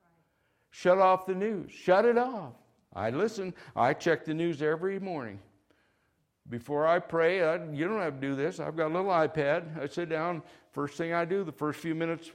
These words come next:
for intercession for me is sitting by this window looking out over the city. And, uh, I just want to quickly, uh, see Fox News, see what happened last night.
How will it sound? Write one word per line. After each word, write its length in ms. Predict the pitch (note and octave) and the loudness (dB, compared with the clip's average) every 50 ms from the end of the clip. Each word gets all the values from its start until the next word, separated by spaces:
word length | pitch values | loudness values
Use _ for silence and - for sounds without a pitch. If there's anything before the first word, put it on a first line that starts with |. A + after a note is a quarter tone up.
| - - - - | -20 -20 -20 -14
for 200 | - D3 D3+ D3+ | -8 -4 -2 -2
intercession 560 | E3 E3 D#3 - - F3 F3 E3+ D#3+ - E3 | -2 -2 -4 -4 -4 -2 -2 -2 -2 -4 -10
for 140 | D3 C3+ D3 | -8 -8 -6
me 200 | D3 D#3+ F3+ A3+ | -4 -4 -2 -2
is 140 | A3 F#3 - | -2 -4 -4
sitting 240 | - D#3 C3+ C#3 D3 | -4 -4 -4 -2 -2
by 200 | D3 D3 D#3 D3+ | 0 0 0 0
this 200 | D#3 D#3 D3 - | 0 -2 -4 -4
window 300 | D#3+ D#3+ F3 F3+ F3 E3 | -6 -6 -4 -4 -4 -2
looking 320 | D3+ D3+ D3+ - D3+ D3 | -2 -4 -4 -6 -8 -8
out 180 | D3 D3 D3+ D3+ | -6 -4 -2 -2
over 220 | D#3 D3+ D3 D3 | -2 -4 -4 -6
the 100 | C#3 C3 | -8 -8
city. 440 | B2+ C3+ - E3+ E3+ F3 G3 F#3 F3 _ - - - _ - | -8 -6 -6 -4 -4 -4 -4 -6 -8 _ -18 -20 -20 _ -10
And, 200 | - B2+ C3+ C#3 | -6 -4 -4 -2
uh, 80 | C#3+ C#3 B2+ - - _ - | -4 -6 -8 -10 -18 _ -8
I 140 | - C3 C#3 | -4 -2 -2
just 220 | C3+ C#3+ C3+ C3 | -2 -4 -6 -4
want 200 | D3+ D3+ C#3+ C#3 | -2 -2 0 0
to 60 | C#3 | -2
quickly, 500 | C#3 - - E3 D#3 - F3+ F3 E3 D#3 - - - - _ - - | -4 -2 -4 -4 -2 0 -2 -2 -2 -2 -4 -10 -20 -20 _ -16 -10
uh, 100 | - C3 | -8 -8
see 240 | C#3 - - D#3 D3 | -8 -4 -2 -4 -4
Fox 420 | D3 - D#3+ D3+ D#3 D3+ D3 - | -2 -4 -6 -6 -6 -6 -8 -10
News, 260 | D#3 D3+ D#3 D3+ C#3+ | -8 -6 -6 -6 -6
see 120 | - D#3 D3 | -6 -6 -4
what 140 | C#3+ D3 C#3 | -4 -4 -4
happened 380 | C#3 C#3 B2+ A#2+ - G#2 G#2+ | -6 -8 -8 -10 -10 -12 -12
last 300 | G2+ G2 G2 G2+ G2+ - | -10 -10 -12 -12 -14 -16
night. 260 | A#2 G#2 G2 G2 - | -16 -16 -16 -18 -20